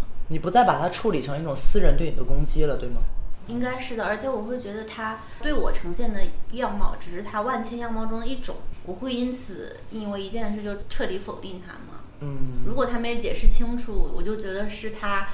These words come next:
Speaker 2: 对我不够好嘛，这些答案都不再是不是了，
Speaker 1: 嗯。
Speaker 2: 或者是了，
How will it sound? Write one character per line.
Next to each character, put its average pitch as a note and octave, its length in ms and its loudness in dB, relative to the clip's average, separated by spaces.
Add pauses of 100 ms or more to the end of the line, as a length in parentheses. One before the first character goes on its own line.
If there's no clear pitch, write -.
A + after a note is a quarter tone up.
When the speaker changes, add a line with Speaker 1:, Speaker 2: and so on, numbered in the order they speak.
(160)
Speaker 2:
对 B3 100 0
我 G#3+ 100 -4
不 G3 120 -6
够 B3+ 100 -2
好 - 460 -6
嘛， - 220 -10
这 G#3 80 -6
些 G3 160 0
答 F#3 140 -4
案 A3 180 -2
都 A#3+ 100 -8
不 G3 160 -12
再 G#3 180 -6
是 G3+ 140 -12
不 D#3 260 -14
是 - 340 -10
了， - 200 -16
Speaker 1:
嗯。 D3+ 340 -4
Speaker 2:
或 B2 80 -2
者 - 100 0
是 - 320 0
了， - 300 -6